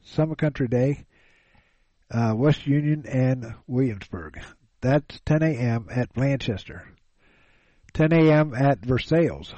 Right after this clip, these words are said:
fourteen teams. Alter, Brookville, Carlisle, Catholic Central, Greenon, Indian Lake, Middletown Madison, Milton Union, Southeastern, Triad, Twin Valley South, Tr-, Valley View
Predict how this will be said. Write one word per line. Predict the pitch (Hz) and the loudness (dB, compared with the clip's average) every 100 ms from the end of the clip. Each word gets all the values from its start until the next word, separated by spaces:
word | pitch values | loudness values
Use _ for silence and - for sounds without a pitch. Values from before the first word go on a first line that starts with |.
| - | -14
fourteen | - 131 - 143 123 | -6 -6 -2 -4 -2
teams. | 110 139 90 69 - - _ _ _ _ - | -2 -2 -2 -10 -16 -18 _ _ _ _ -4
Alter, | 127 151 - 110 - _ _ | 2 2 2 -4 -6 _ _
Brookville, | 131 151 - 117 85 - _ - | 2 2 0 -4 -4 -12 _ -10
Carlisle, | - 135 127 135 139 104 87 - _ | -2 0 2 0 -2 -4 -8 -16 _
Catholic | - 131 127 131 123 | -6 -4 -2 -4 -6
Central, | - 139 - 95 - _ _ _ 135 | -4 -4 -6 -14 -14 _ _ _ -6
Greenon, | 123 156 143 82 - _ _ _ _ _ | -2 0 -2 -6 -14 _ _ _ _ _
Indian | 143 180 190 165 | 0 2 2 2
Lake, | 117 113 - - - - | 0 0 -4 -12 -18 -4
Middletown | 139 156 165 151 123 | 0 0 2 0 0
Madison, | 110 101 - 110 117 _ | -2 -2 -6 -12 -16 _
Milton | 127 127 90 | -6 -6 -6
Union, | 110 120 123 131 160 _ _ _ - - | -6 -6 -4 -8 -10 _ _ _ -20 -20
Southeastern, | - 139 151 156 123 - 131 135 - - | -4 0 0 0 0 -2 -10 -12 -20 -12
Triad, | - 151 156 107 85 107 - _ - | -4 0 2 2 -2 -8 -12 _ -8
Twin | 139 127 | -4 -2
Valley | 127 113 107 | 0 -2 -4
South, | 131 117 131 - - _ _ _ - | -4 -4 -6 -12 -20 _ _ _ -20
Tr-, | - 139 107 | -16 -14 -2
Valley | 139 170 165 | 2 4 4
View | 117 110 117 | 2 0 -2